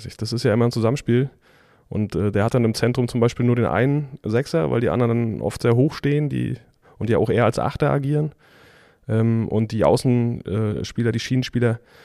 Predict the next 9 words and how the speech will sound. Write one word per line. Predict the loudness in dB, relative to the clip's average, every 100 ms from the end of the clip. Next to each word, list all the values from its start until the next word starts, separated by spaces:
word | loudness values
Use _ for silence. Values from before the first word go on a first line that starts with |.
| _
schieben | -6 -4 0
auch | 4 4
extrem | 2 -4 -4 0 2 4
hoch, | 4 2 -2
so, | 0 0 -4
so | -6 -2
dass | -2 0
du | 0
dann | 0 -2